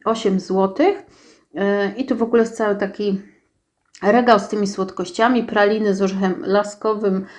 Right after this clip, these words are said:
czternaście złotych, w bardzo fajnej, e, puszeczce zamknięty. Uwielbiam ten kolor miętowy, jest po prostu przecudny. E, i tutaj jeszcze mamy bombonierki.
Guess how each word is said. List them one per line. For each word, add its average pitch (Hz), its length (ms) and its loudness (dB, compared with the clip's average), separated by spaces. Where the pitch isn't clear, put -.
czternaście 226 580 0
złotych, 226 520 2
w - 60 -20
bardzo 202 280 -2
fajnej, 185 580 -4
e, 185 460 -2
puszeczce 233 600 -2
zamknięty. 226 520 2
Uwielbiam 214 420 4
ten 214 160 -2
kolor 190 360 -2
miętowy, 196 540 0
jest 180 180 -6
po 196 80 -10
prostu 196 320 -10
przecudny. 202 760 -2
E, 190 360 0
i 339 260 6
tutaj 214 360 -2
jeszcze 196 300 -2
mamy 185 560 0
bombonierki. 208 880 0